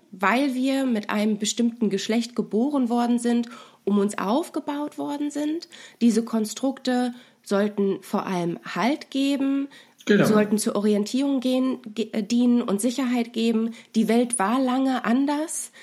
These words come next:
Speaker 1: Mittlerweile ist sie in einem Umbruch und wir dürfen überlegen, wie viel von diesem Konstrukt, von diesem Gerüst, was um uns herum ist,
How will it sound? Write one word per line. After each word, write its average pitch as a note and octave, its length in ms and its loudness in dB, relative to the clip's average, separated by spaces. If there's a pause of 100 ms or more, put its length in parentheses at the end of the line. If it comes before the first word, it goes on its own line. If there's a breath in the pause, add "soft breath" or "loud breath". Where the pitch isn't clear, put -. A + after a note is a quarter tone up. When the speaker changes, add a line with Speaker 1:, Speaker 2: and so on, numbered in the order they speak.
(240 loud breath)
Speaker 1:
Mittlerweile A#3 560 4
ist A#3+ 80 0
sie B3 60 2
in A#3 80 4
einem G#3 200 2
Umbruch C4 480 2
und A3 140 -2
wir A3 80 0
dürfen A#3+ 320 0
überlegen, A3+ 460 2
wie A3+ 100 2
viel C#4 300 0
von B3 200 0
diesem A#3 220 2
Konstrukt, A#3 540 -2
von A3 160 0
diesem A#3+ 240 2
Gerüst, A3+ 440 -2
was G#3 140 -6
um A#3 200 0
uns - 180 -6
herum G#3+ 320 0
ist, B3 280 -4